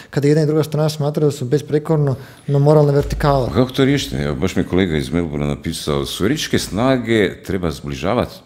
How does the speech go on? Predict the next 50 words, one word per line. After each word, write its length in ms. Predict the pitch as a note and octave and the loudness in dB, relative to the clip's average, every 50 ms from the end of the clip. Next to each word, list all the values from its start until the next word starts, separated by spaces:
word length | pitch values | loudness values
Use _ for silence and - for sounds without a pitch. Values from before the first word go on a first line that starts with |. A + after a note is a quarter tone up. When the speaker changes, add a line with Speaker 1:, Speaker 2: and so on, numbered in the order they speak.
| - - - _ _ | -18 -18 -18 _ _
Speaker 2:
na 140 | - - C#2+ | -12 -8 -6
način 300 | E2 F2+ F2 - - - | -6 -6 -6 -8 -6 -6
da 80 | D2+ | -4
oni 240 | D#2 E2+ F2+ F#2+ C#2 - - | -4 -2 -2 -4 -4 -6 -8
toleriraju 580 | - C#2 C2 D2 D#2+ B2 F#3+ A3 F#3 G#2 D2+ C#2 | -8 -6 -4 -2 -2 0 0 0 0 0 -2 -2
sitne 420 | - - - - - C2+ B1+ A#1+ - - - | -6 -8 -10 -10 -8 -6 -6 -6 -8 -10 -8
razlike 360 | A1+ C2+ D2 D2 F3+ - - | -4 -2 0 -2 -2 -4 -6
Speaker 1:
Točno. 140 | - B1 A#1+ | -6 -6 -6
Speaker 2:
između 240 | A#1+ B1+ B1 - - | -6 -8 -10 -10 -10
sebe, 260 | - - F#2 G2 E2 | -8 -6 -6 -4 -4
to 60 | - | -4
što 60 | D#2 | -6
Speaker 1:
Točno. 160 | C#2+ B1+ C2 | -6 -8 -8
Speaker 2:
ste 80 | B1 D#2 | -8 -8
rekli, 180 | A#2+ E3+ C#3+ F2 | -6 -6 -6 -4
ne, 140 | B1+ A#1 | -4 -4
na 120 | - C#2+ D#2+ | -2 0 2
račun 300 | F2+ G#2 G2 - G2 F2+ | 2 2 0 0 0 0
onih 220 | E2+ D#2+ - - | 0 0 -2 2
velikih 420 | E2+ A2 C3 B2 - - - E2+ - | 2 2 2 2 0 -4 -8 -8 -4
zajedničke, 460 | - F2+ C#3+ D3+ D3 - - - - | -2 -2 -2 -2 -6 -8 -10 -8 -6
a 60 | - | -6
ne 160 | A#2+ D#3+ F3 D3 | -4 -4 -2 -2
razilaziti 600 | C3+ G2+ C#2+ C#2+ F#2+ G2 F#2+ D2+ E2+ - - - | -2 -4 -2 -4 -4 -4 -4 -4 -6 -12 -12 -16
stvaranje 400 | - - - D2+ D2+ D2 C#2 C2 | -12 -8 -8 -6 -4 -4 -4 -4
razlike.” 260 | B1 C2+ D#2 D#2 - - - - | -4 -6 -8 -8 -10 -16 -20 -8
Kako 240 | - F#3+ G#3+ - A3 | -4 -4 -4 -4 -4
to, 160 | - - G2+ | -2 0 0
ovaj, 300 | D2+ D2 C2+ B1+ A#1+ C2 | 0 0 -2 -4 -6 -8
ispeglati? 480 | C2 - - C#2+ C#2 A#1 A#1 A#1 - D#2 | -8 -10 -8 -8 -6 -6 -6 -8 -8 -8
Mislim, 160 | - - - | -10 -8 -6
to 100 | - G2+ | -4 -4
je 60 | D#2+ C#2+ | -2 -2
boljka 240 | - A2+ - - - | -2 -2 -2 -4 -6
koja 200 | - - - - | -4 -6 -6 -4
traje 200 | - F#2 E2 C2+ | -4 -4 -4 -4
već, 260 | C2 A#1 - - - | -4 -6 -8 -10 -12
ono, 200 | - A#1 A1+ G1+ G1+ - - - - | -10 -10 -10 -10 -12 -14 -16 -16 -20
sto 180 | - - A1+ | -10 -10 -10
pedeset 400 | A1+ - C2+ C2+ C#2 - - B1+ | -8 -6 -6 -6 -4 -4 -6 -4
godina, 240 | C#2+ E2+ D2+ C2 B1 - - - - - - | -4 -2 -2 -2 -6 -8 -12 -16 -18 -18 -12
ali 120 | - A#1+ B1+ | -12 -8 -4
kako 200 | - C#3+ E3 F3 | -4 -2 0 0
ispeglati 520 | A#2+ - - - G2 F2 C#2+ - - C2 | -2 -2 -2 -2 0 0 -2 -2 -4 -8
tu, 300 | - - - - C#2+ C2 - - - - - - - - - - | -8 -8 -6 -4 -4 -4 -4 -6 -14 -18 -20 -20 -20 -20 -20 -8
to 160 | - C#2+ C#2 | -4 -2 -2
svađalaštvo 840 | C2+ - - D#2 D2+ D2+ - C#2 B1 C2 B1 B1 - - - C2 B1 | -2 -2 0 0 0 2 2 0 0 0 -2 -4 -6 -8 -8 -6 -4
na 160 | B1 B1 B1 | -2 -4 -4
hrvatskoj 520 | - - C2+ C2 B1 B1 - - - B1+ | -4 -4 -4 -4 -4 -4 -6 -6 -8 -8
političkoj, 720 | - - - A1+ A#1+ - - - - - - - A#1+ A1+ | -8 -6 -6 -4 -4 -4 -6 -8 -12 -14 -8 -4 -4 -4